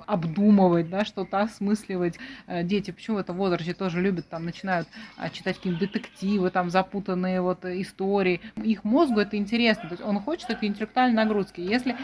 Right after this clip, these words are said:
э, и вместо нее он получает вот эти мегатонны, которые он просто должен, э, за-, зубрить, задолбить, почему в школе тоже очень много претензий, что вот в школе зубрежка, зубрежка, там, бессмысленная зубрежка.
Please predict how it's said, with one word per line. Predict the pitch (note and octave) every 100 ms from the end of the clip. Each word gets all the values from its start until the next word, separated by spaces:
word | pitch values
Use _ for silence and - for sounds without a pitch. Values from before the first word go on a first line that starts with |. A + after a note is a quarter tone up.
| - - -
э, | F#3+
и | G3+ G#3
вместо | F#3+ A3+ C4 -
нее | G#3+ A3+ A#3+ B3 F3 D3 -
он | G3+ G3
получает | - G3+ G#3 A#3 G3+ E3
вот | F3+ E3+
эти | F3
мегатонны, | F#3 F3 G3+ - G#3 F3 E3+
которые | F3 F#3+ F3+
он | F3
просто | G3+ -
должен, | E3 F#3+ F#3 D#3+ D#3 D#3 D#3+ E3 F3
э, |
за-, | E3+ F3
зубрить, | F3+ F#3+ G#3+ F4 D#4
задолбить, | F#3 F#3 A3 F4
почему | - - A#3 B3+ A#3+ B3 -
в | F#3 F#3 F3+
школе | - A3 F#3
тоже | - F#3 E3
очень | - F#3
много | F3
претензий, | - F#3 B3+ E4 A#3
что | -
вот | E3+ C#4 C#4+
в |
школе | - F#3+
зубрежка, | D#3+ D#3 G#3 D#4 - F3+
зубрежка, | E3 E3+ B3 C#4+ -
там, | F3+ E3+
бессмысленная | F#3 - G#3 F3+ E3+
зубрежка. | E3+ A3 D#4